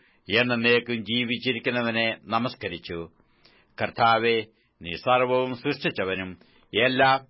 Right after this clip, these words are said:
നിന്റെ ഇഷ്ടം ഹേതുവാൽ ഉണ്ടായതും സൃഷ്ടിക്കപ്പെട്ടതും ആകയാൽ മഹത്വവും ബഹുമാനവും ശക്തിയും കൈക്കൊള്ളുവാൻ യോഗ്യൻ" എന്നും പറഞ്ഞുകൊണ്ട്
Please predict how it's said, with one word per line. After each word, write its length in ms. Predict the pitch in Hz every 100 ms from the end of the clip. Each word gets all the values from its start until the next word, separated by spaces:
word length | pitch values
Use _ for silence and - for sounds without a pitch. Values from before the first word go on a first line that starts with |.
| _
നിന്റെ 300 | 104 120 135
ഇഷ്ടം 360 | 131 120 143 131
ഹേതുവാൽ 560 | 127 131 131 131 135 -
ഉണ്ടായതും 720 | 123 131 143 123 101 92 87 - _ _ _ -
സൃഷ്ടിക്കപ്പെട്ടതും 920 | 139 - 160 104 - 95 92 92 85 - _ _ 82
ആകയാൽ 480 | 101 120 113 117
മഹത്വവും 760 | 117 117 123 131 127 120 123 120 _ _
ബഹുമാനവും 840 | - 107 131 135 127 123 123 123 120 _ _
ശക്തിയും 720 | - 143 135 - 120 120 117 _ _ _ -
കൈക്കൊള്ളുവാൻ 640 | 131 127 135 131 123 120 110
യോഗ്യൻ" 400 | 127 135 127 127
എന്നും 460 | - - 123 120 127
പറഞ്ഞുകൊണ്ട് 680 | 127 123 107 95 87 87